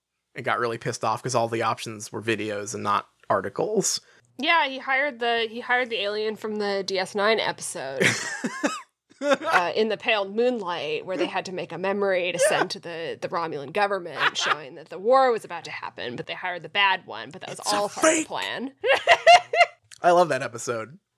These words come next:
Speaker 2: I feel like the takeaway here is, is this has been done a lot in way more interesting
Speaker 1: Yes.
Speaker 2: ways.
Speaker 1: Yes, there are plenty of
Speaker 2: Including
Speaker 1: other
Speaker 2: Memento.
Speaker 1: Including, <laughs> yeah, oh yeah, f-, for sure. Memento is definitely still better than this. Absolutely.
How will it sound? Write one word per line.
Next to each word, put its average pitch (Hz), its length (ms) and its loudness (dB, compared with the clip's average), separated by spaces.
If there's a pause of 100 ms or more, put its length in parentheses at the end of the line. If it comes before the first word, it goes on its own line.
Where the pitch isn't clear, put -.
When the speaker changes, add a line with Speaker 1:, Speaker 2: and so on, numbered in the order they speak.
(160)
Speaker 2:
I 453 100 2
feel 508 200 0
like 359 360 -2
the 330 60 -10
takeaway 277 140 0
here 233 180 -6
is, 226 140 -6
is 247 120 -10
this 262 220 -4
has 294 160 -6
been 262 200 -6
done 254 300 2
a 220 60 -2
lot 233 420 4
in 214 220 -2
way 247 200 6
more 277 200 2
interesting 240 560 2
Speaker 1:
Yes. 190 260 4
Speaker 2:
ways. 175 580 0
Speaker 1:
Yes, 156 320 2
there 165 300 6
are 165 100 0
plenty 185 340 2
of 185 120 6
Speaker 2:
Including 339 380 8
Speaker 1:
other 277 60 -4
Speaker 2:
Memento. 202 600 -2 (120)
Speaker 1:
Including, 233 340 4
<laughs> - 80 -18
yeah, 185 260 -2
oh 202 160 6
yeah, 147 180 -2 (300)
f-, 202 140 -6
for 180 200 -2
sure. 147 220 -2
Memento 180 420 0
is 160 160 -2
definitely 151 360 0
still 139 220 0
better 131 300 0
than 110 180 -8
this. - 460 0 (500)
Absolutely. - 840 -6